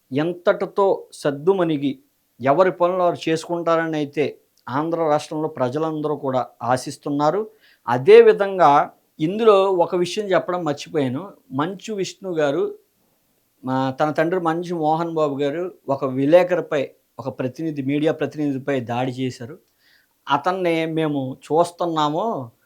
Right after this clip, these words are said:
మాకు అతనితో మేము టచ్లో ఉన్నామని అయితే నిన్న ప్రెస్ మీట్‌లో కూడా చెప్పడం జరిగిందండి. అయితే ఆ సంస్థకు ఎవరైతే ఉన్నారో ఆ మీడియా ప్రతినిధి, ఆ సంస్థలో కూడా అటువంటిది ఏమీ లేదు,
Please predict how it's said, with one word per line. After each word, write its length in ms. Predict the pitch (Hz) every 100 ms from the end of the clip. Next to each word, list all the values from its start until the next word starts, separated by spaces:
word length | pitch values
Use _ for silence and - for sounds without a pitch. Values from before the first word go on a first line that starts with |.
| _ _ -
మాకు 600 | 127 139 147 139 135 131
అతనితో 500 | 131 139 139 135 165
మేము 180 | 151 131
టచ్లో 380 | 143 - 175 180
ఉన్నామని 400 | 165 160 156 151
అయితే 280 | 139 131 165
నిన్న 280 | 143 135 131
ప్రెస్ 360 | - 127 -
మీట్‌లో 220 | 165 160 151
కూడా 140 | 143
చెప్పడం 320 | 131 131 143
జరిగిందండి. 520 | 139 127 131 127 139 202 _ _ _ _
అయితే 720 | - 170 185 196 190 185 190 _ -
ఆ 480 | 139 156 165 185 190
సంస్థకు 920 | 185 - 165 196 196 - 208 208 190 - 131
ఎవరైతే 540 | 143 170 190 196 196
ఉన్నారో 360 | 190 190 185 185
ఆ 200 | 170 160
మీడియా 280 | 160 175
ప్రతినిధి, 260 | 185 185 165
ఆ 40 |
సంస్థలో 720 | 139 151 160 196 - - 202 190
కూడా 420 | 160 135 170 202 _ _ -
అటువంటిది 580 | 143 139 185 196 185 170
ఏమీ 240 | 175 185
లేదు, 560 | 180 160 151 156 135